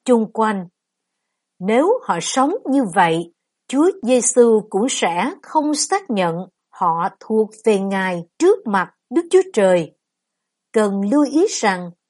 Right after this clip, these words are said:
Chúa dùng thì tương lai trong hai câu Kinh Thánh này để chỉ về sự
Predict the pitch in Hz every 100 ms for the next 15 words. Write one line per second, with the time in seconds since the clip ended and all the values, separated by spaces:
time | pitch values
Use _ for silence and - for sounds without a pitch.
0 | _ _ 285 370 381 220 208 190 175 -
1 | 220 202 190 _ 262 247 226 220 220 208
2 | - - 233 220 214 - 247 240 233 240
3 | 233 214 196 254 220 254 349 262 185 170
4 | 160 _ 185 226 - - 196 254 - 226
5 | 202 185 - 208